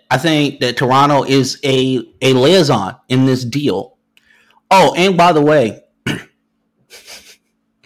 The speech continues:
shout out to the Miami Heat and shout out to Pat Riley and that front office organization.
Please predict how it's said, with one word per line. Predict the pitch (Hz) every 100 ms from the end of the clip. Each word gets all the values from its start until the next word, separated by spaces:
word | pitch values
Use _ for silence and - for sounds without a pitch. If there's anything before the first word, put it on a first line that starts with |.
| _ _ _ _ _ _ _ _ _ _ _ _ - _ _ _ _ _ _ _ _ _ _ _ _ _ _ _ _ _ _ _ _
shout | - 277
out | 285 226 -
to |
the | 175
Miami | 143 139 143 135 117
Heat | 113 101 - _ _ _ _
and | 139
shout | - 175 175
out | 165 165
to | 139
Pat | 160 147
Riley | 135 135 139 135 127
and | 120
that | 127
front | - 139 127 -
office | 120 117 117 -
organization. | 120 120 113 107 110 110 - -